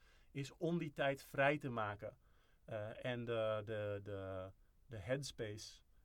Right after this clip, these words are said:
en de, de capaciteit om, om, om wat stress mee te maken, vrij te houden voor politiek werk. Dus daarom vind ik dat so-, soms wel een fijne, fijne metafoor.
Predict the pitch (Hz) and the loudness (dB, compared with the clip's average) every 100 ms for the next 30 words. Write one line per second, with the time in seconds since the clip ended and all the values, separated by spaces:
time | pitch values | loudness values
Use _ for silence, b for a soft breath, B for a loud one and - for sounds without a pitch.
0 | - 110 101 101 101 110 120 117 - 120 | -16 -10 -8 -8 -8 -6 -6 -8 -8 -4
1 | 117 110 110 113 110 131 110 - 139 143 | -4 -6 -10 -10 -8 -8 -8 -8 -4 -2
2 | - - - - 117 113 107 98 107 147 | -4 -12 -20 -8 -4 -4 -6 -10 -10 -14
3 | - b b - - 135 156 180 160 120 | -16 b b -20 2 6 6 4 -2 4
4 | 143 147 139 135 - 139 139 131 120 117 | 4 4 0 -4 -2 -2 0 -2 -4 -6
5 | 110 117 98 - - - - - 120 151 | 0 0 -2 -14 -20 -20 -20 -8 10 10
6 | 151 160 156 - 156 - 151 143 135 147 | 10 2 0 0 -4 0 2 4 4 6
7 | 139 131 120 117 - - - - - 131 | 6 4 2 -2 -6 -20 -20 -18 0 2
8 | 123 120 123 127 147 | 4 0 -2 -6 -6